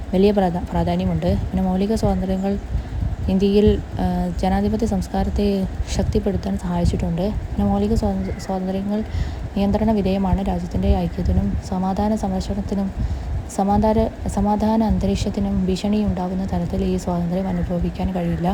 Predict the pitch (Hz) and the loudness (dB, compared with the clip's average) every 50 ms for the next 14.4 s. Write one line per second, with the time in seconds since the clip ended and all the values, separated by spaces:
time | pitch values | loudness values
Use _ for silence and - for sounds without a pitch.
0 | 226 - - - - - - 170 - - - - - - 196 190 202 202 - 202 | 0 0 -2 -4 -6 -6 -8 -8 -8 -10 -12 -10 -4 -2 0 2 2 2 2 2
1 | 196 196 208 202 220 214 208 - 220 214 214 202 196 190 190 180 180 180 190 190 | 0 2 0 0 0 0 0 0 2 2 2 2 2 2 2 2 0 0 0 0
2 | 190 - 208 196 190 180 185 175 190 185 190 185 - - - - - - - 185 | 0 0 0 -2 0 0 0 0 0 0 0 -2 -2 -6 -10 -14 -10 -6 -4 -4
3 | 196 - - 247 226 - 214 202 214 208 208 - 180 180 185 185 190 185 - - | -4 -2 0 0 0 2 2 2 2 2 2 2 2 2 2 2 2 0 -2 -2
4 | 202 196 202 202 202 185 170 - - 185 180 185 - 180 175 170 - 185 202 - | -2 0 0 2 2 2 0 0 0 0 2 2 2 2 2 2 2 2 2 0
5 | - - - - - - - - - 190 190 208 208 208 220 220 220 220 220 214 | 0 -2 -4 -6 -6 -6 -4 -2 0 2 2 4 4 4 4 4 6 6 6 6
6 | 208 208 196 185 180 185 185 180 - 196 190 202 208 202 - 180 175 180 180 196 | 6 6 2 2 2 2 2 2 2 2 0 0 -2 -2 -2 -2 0 0 0 0
7 | 196 180 160 160 170 185 202 - - - - - - - 202 202 208 165 147 135 | 0 0 0 0 0 0 0 -2 -2 -4 -6 -6 -4 -2 0 2 4 4 4 4
8 | 135 202 202 202 202 190 - 208 208 214 - 190 185 185 180 185 190 185 190 190 | 4 4 2 0 0 0 0 0 0 0 0 0 0 0 2 2 2 2 2 2
9 | 196 202 208 - - - - - - - - - 190 190 190 196 196 202 202 202 | 0 -2 -2 -4 -4 -4 -4 -4 -4 -4 -2 0 2 2 4 4 4 2 2 2
10 | 202 202 - 208 190 185 170 180 175 185 190 185 175 175 175 185 208 202 180 170 | 2 2 2 2 2 2 2 2 2 2 0 0 0 0 0 0 0 -2 -2 -2
11 | 175 175 - 190 196 208 214 - 208 190 180 180 185 202 196 180 175 160 - - | -4 -4 -2 -2 0 2 2 2 2 2 0 0 0 -2 -2 -2 -2 -4 -4 -4
12 | 196 196 190 - 185 175 - 170 190 202 190 175 170 165 165 - - - 165 170 | -4 -4 -4 -4 -2 -2 0 0 0 0 0 0 0 0 -2 -2 -2 -2 -4 -4
13 | 180 - 196 190 196 202 196 208 214 208 - 180 175 170 170 175 190 190 196 190 | -4 -4 -2 -2 -2 -2 -2 -2 -4 -4 -4 -4 -4 -2 -2 -2 -2 0 0 0
14 | 175 160 160 165 170 170 180 175 | 0 0 0 0 2 2 2 2